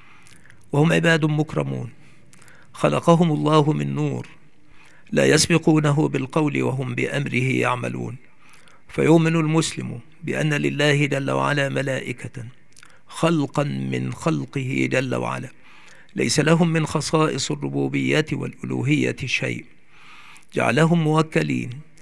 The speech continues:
بتصريف هذا العالم، يأمرهم فينفذون.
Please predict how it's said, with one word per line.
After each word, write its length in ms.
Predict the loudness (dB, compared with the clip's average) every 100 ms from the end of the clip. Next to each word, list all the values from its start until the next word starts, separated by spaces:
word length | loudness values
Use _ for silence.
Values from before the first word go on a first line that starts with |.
| -20 -14 -8
بتصريف 540 | -4 -2 2 2 2
هذا 320 | 0 0 0 0
العالم، 560 | -2 -2 -4 -6 -10 -14 -20 -20 -20 -20 -12 -4
يأمرهم 600 | -2 0 2 4 4 2
فينفذون. 920 | 0 0 0 -2 -2 -4 -4 -6 -8